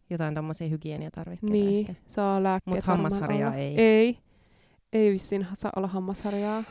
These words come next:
Speaker 1: Ei kun joo, mie muistan kans tän, kun tästä tuli joku hirveä kohu silloin viime vuonna, että sai olla shaveri, että sait ajella ihokarvat,
Speaker 2: Joo, niin oli.
Speaker 1: mutta hammasharjaa ei saanut
Speaker 2: Niin,
Speaker 1: olla.
Speaker 2: mitä hittoa.
Speaker 1: Niin, että se on tärkeetä, että telkkarissa ei näy ihokarvat.
Speaker 2: Joo.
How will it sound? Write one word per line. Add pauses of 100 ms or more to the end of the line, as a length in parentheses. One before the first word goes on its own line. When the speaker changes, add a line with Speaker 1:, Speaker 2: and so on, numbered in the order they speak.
Speaker 1:
Ei
kun
joo,
mie
muistan
kans
tän,
kun
tästä
tuli
joku
hirveä
kohu
silloin
viime
vuonna,
että
sai
olla
shaveri,
että
sait
ajella
ihokarvat, (200)
Speaker 2:
Joo,
niin
oli.
Speaker 1:
mutta
hammasharjaa
ei
saanut
Speaker 2:
Niin,
Speaker 1:
olla.
Speaker 2:
mitä
hittoa.
Speaker 1:
Niin, (100)
että (180)
se
on
tärkeetä,
että
telkkarissa
ei
näy
ihokarvat.
Speaker 2:
Joo.